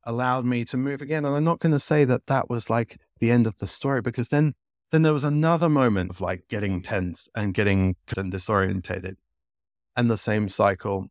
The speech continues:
again. But I was actually talking with a client about this just today.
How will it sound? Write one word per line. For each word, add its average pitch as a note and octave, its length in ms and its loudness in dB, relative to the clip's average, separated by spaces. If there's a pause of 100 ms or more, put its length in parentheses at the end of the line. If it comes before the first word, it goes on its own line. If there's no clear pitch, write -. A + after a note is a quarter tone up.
again. A#2+ 320 0
But A2 240 -4
I A2+ 60 0
was A2 120 -2
actually A2+ 380 -4 (300)
talking A2 240 0
with G2 100 0
a F#2+ 60 -2
client C3 340 0
about - 280 -2
this - 340 -6 (460)
just A2+ 200 -6
today. A2 460 -2